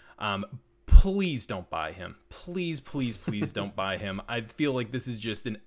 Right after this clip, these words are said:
absolutely terrible time to buy. If you wanna hold him, I, again,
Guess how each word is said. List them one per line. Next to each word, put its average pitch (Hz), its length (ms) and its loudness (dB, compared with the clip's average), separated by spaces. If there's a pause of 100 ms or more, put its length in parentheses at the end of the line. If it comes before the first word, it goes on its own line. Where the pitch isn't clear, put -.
(120)
absolutely 127 960 -4
terrible 127 560 -4
time 98 280 -6
to 90 100 -14
buy. 87 360 -4 (220)
If 123 140 -6
you 143 160 -6
wanna 156 280 -2
hold 185 260 -4
him, 208 220 -2 (240)
I, 143 80 -2 (220)
again, 131 320 -4